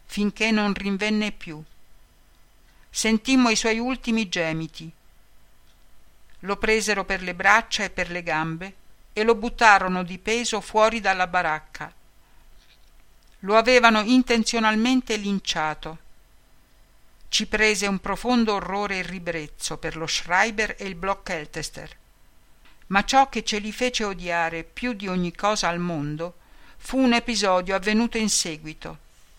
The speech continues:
Una sera, dopo la conta, ci mandarono a dormire.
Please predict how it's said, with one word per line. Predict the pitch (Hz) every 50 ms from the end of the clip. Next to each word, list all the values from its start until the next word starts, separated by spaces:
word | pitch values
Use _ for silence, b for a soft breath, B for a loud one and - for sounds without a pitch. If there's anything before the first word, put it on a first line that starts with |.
| - - - - - - - - - - - - - - - - - - - - _ - - - - - - - - -
Una | - 220 233 262
sera, | 247 - - 190 160 156 151 147 156 -
dopo | - 185 175 202 208 - 202 185
la | 170 170
conta, | - - 160 151 156 156 156 - - 175 170 - -
ci | - - 220
mandarono | 214 214 220 226 233 240 240 233 226 214 214
a | 202
dormire. | 190 190 190 185 185 185 170 156 147 147 156 156 170